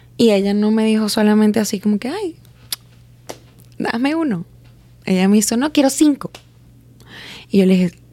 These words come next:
"Sofi, tengo poquito tiempo. O sea, tengo prácticamente menos de un mes. Dame chance".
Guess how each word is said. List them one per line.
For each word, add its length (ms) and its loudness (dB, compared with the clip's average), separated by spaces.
"Sofi, 260 -2
tengo 260 -2
poquito 500 -4
tiempo. 320 0
O 40 -4
sea, 180 -4
tengo 340 -4
prácticamente 640 -2
menos 240 2
de 60 4
un 120 6
mes. 400 -2
Dame 320 0
chance". 520 -4